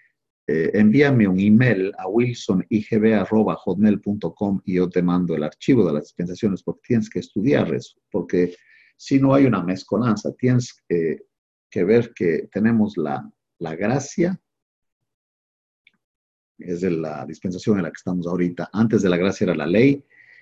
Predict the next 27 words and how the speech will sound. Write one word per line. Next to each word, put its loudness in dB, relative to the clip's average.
y 4
después 4
de 2
la 0
gracia 0
viene -4
el -10
reino. 4
<clears throat> 4
En 4
los 4
evangelios 4
nosotros -4
tenemos 0
escritos 2
que 0
van 4
para 4
el 2
pueblo 6
de 2
Israel, 0
que -20
está -10
bajo -6
la -6
ley, -2